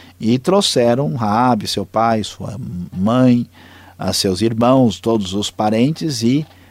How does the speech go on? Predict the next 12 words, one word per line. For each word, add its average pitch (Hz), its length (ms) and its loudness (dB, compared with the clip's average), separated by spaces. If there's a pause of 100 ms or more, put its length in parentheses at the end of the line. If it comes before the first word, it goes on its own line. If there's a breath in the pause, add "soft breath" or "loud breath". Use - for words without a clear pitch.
(120 soft breath)
os 135 360 4
livraram 117 920 2
da 110 260 -2 (220)
morte 107 640 -2
e 104 120 -6
da 101 300 -2 (280 soft breath)
destruição. 117 2250 0 (500 soft breath)
Depois 123 440 2
a 131 80 2
cidade 120 460 0
foi 135 240 0
incendiada. 143 800 0